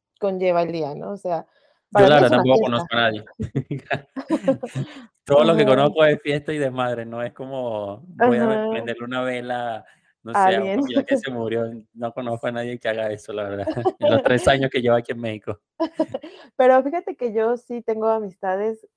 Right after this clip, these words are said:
Speaker 1: muy apegadas como a la tradición, que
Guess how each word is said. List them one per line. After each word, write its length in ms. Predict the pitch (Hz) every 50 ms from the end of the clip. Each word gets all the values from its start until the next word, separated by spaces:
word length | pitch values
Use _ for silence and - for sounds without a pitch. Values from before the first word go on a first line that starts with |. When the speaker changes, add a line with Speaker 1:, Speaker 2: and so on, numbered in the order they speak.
| _ _
Speaker 1:
muy 200 | - 202 214 220
apegadas 500 | 226 226 226 220 196 190 202 214 226 214
como 260 | - - 220 208 190 185
a 100 | 180 180
la 200 | 180 180 175 170
tradición, 720 | _ - 180 170 170 175 175 - _ - 196 196 269 381 453 _ _ _ _ _ _ _ _ _ _ _ _ _ _ _ _ _ _ _ _ _
que 720 | - 226 226 214 202 196 190 190 185 180 180 180 180 -